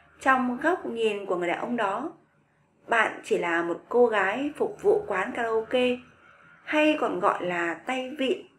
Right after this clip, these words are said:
cho đàn ông ấy, thì bạn sẽ rất khó để nhận được sự tôn trọng. Mặc dù, ờ, chính người đàn ông đó đã có những cái phút mặn nồng với bạn,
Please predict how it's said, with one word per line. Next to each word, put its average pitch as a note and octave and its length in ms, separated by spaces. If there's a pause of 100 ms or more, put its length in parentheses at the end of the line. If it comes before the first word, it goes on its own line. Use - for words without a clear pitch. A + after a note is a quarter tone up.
(160)
cho B3+ 100
đàn G#3+ 160
ông B3 300
ấy, D4+ 180 (840)
thì C#4 100
bạn - 260
sẽ C#4 400
rất E4 200
khó A3+ 560 (100)
để G3 320
nhận A3+ 260 (160)
được A#3+ 240 (120)
sự - 180
tôn G#3+ 180
trọng. - 160 (1400)
Mặc B3+ 260
dù, B3 440 (260)
ờ, F#3 240 (100)
chính B3+ 300
người B3 120
đàn F#3+ 120
ông A#3 220
đó A3+ 420 (320)
đã A#3+ 320
có G#3 160
những G#3+ 180
cái B3 160
phút D#4+ 160 (180)
mặn A3 180 (120)
nồng F#3 280
với F3+ 140
bạn, - 240